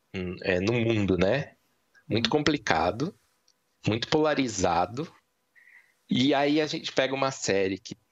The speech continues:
Speaker 1: que, porra, tem uma mensagem muito forte, muito, muito forte, que é um,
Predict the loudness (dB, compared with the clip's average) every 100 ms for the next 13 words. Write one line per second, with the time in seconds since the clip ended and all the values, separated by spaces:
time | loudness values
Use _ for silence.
0 | -14 -12 -14 _ _ -2 0 2 0 -2
1 | -2 -4 -2 0 0 -2 -4 -6 -6 -2
2 | 0 2 2 0 -2 -4 -4 -6 -6 -4
3 | -4 -6 -4 0 2 2 0 -2 -4 -4
4 | 0 2